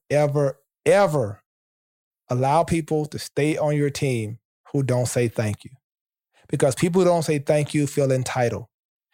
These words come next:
But when you walk in wisdom, you are incredibly grateful and thankful for the opportunity you have.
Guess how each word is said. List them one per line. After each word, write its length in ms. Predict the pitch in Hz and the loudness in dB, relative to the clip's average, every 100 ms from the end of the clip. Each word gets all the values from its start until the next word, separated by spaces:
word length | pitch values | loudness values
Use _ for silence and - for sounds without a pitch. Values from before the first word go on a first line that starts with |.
| _ - | _ -4
But 100 | 123 | 0
when 120 | 135 | 2
you 140 | 165 | 2
walk 260 | 165 160 143 | 4 2 2
in 140 | 143 | 0
wisdom, 340 | 143 147 139 135 | 2 2 0 0
you 220 | 143 135 | 2 2
are 80 | 127 | 0
incredibly 480 | 123 156 147 139 | -2 0 0 0
grateful 440 | 135 139 135 - 127 | 0 0 0 0 0
and 160 | 120 - | -2 -2
thankful 280 | 139 135 | -2 0
for 100 | 135 | -2
the 140 | 127 123 | 0 0
opportunity 600 | 123 - 120 143 135 120 | 0 -2 -4 -2 0 0
you 140 | 120 | -2
have. 400 | 110 127 113 113 | -2 0 -2 -4